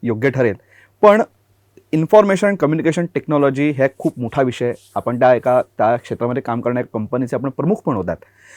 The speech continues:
तर आत्तापर्यंत या सगळ्या टेक्नॉलॉजीमध्ये कशा पद्धतीचे चेंजेस होत गेलेले आहेत आणि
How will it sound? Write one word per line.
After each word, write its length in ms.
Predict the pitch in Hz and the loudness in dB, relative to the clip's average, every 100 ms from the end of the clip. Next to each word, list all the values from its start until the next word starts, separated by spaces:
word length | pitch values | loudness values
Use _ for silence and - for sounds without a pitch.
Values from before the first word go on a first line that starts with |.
| - - | -14 6
तर 180 | 202 233 - _ _ | 8 8 2 _ _
आत्तापर्यंत 580 | - - 226 202 185 190 | 2 6 6 6 4 6
या 280 | 190 190 208 | 8 8 6
सगळ्या 340 | - 131 156 | 4 4 4
टेक्नॉलॉजीमध्ये 680 | 170 - 165 156 147 131 127 | 4 0 2 4 2 0 -2
कशा 260 | - 123 185 | 0 0 0
पद्धतीचे 520 | - 123 147 156 180 | 0 -2 0 2 4
चेंजेस 340 | 175 156 160 | 2 0 0
होत 100 | 156 | -2
गेलेले 300 | 139 139 143 | 0 2 4
आहेत 120 | 151 190 _ | 4 2 _
आणि 120 | - | -6